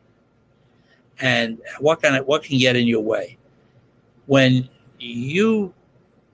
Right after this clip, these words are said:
when you have somebody who wants to be in your job, for example,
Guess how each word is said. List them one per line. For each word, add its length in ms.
when 140
you 140
have 220
somebody 440
who 180
wants 540
to 120
be 460
in 120
your 300
job, 440
for 120
example, 520